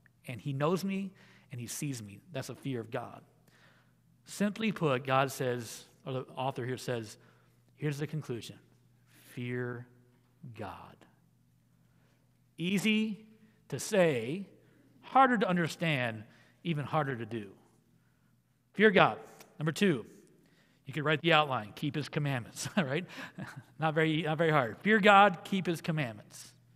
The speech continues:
The Bible is full of commandments. "Thou shalt not."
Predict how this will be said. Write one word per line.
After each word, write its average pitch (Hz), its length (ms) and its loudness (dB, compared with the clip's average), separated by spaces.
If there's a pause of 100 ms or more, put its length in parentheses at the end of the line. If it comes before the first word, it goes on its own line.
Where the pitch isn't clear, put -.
(1300)
The 139 80 -6
Bible 165 500 6
is 135 180 -4
full 160 560 0
of 143 140 -6
commandments. 123 800 -8 (1200)
"Thou 139 180 2
shalt 139 360 -2
not." 131 440 -4